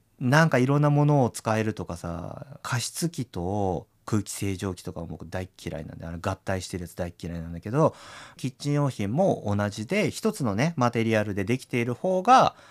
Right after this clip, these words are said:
長く使えるしね、おすすめだと思います。まあ、何が言いたいかというと、トングを買えってことです。で、四つ目、ゴムヘラを買え。<laughs> ゴムヘラが便利なんですよ。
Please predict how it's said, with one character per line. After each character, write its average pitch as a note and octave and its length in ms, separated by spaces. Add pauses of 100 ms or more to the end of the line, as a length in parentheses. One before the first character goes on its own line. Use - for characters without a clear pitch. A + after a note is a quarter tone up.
(220)
長 A#2 260
く - 140
使 G2+ 340
え F#2+ 80
る F#2+ 140
し - 140
ね、 G#2+ 220
お F#2+ 120
す - 100
す G2+ 80
め G2+ 120
だ G#2+ 120
と G2 100
思 F#2 160
い F2+ 40
ま F2+ 100
す。 - 140
ま A#2+ 40
あ、 - 40
何 C#3 240
が B2 80
言 A#2 80
い A2 40
た C#3+ 120
い C#3+ 40
か C#3 120
と - 80
い C#3+ 40
う D3 40
と、 E3+ 100
ト B2+ 240
ン C3 160
グ A2+ 140
を A2 120
買 A#2+ 340
え - 20
っ F#3+ 80
て G#2 140
こ G2 120
と F2 100
で E2+ 100
す。 - 120 (380)
で、 A#2+ 80
四 D#3 120
つ E3+ 160
目、 A3 220 (300)
ゴ G#2+ 180
ム D#3+ 140
ヘ E3 160
ラ D#3 100
を D3 80
買 A2 240
え。 - 40
<laughs> - 2000
ゴ A#2+ 160
ム E3 100
ヘ E3+ 180
ラ D#3 120
が B2 160
便 C#3+ 240
利 D#3 100
な G2+ 140
ん F2 40
で E2 60
す - 80
よ。 F2+ 100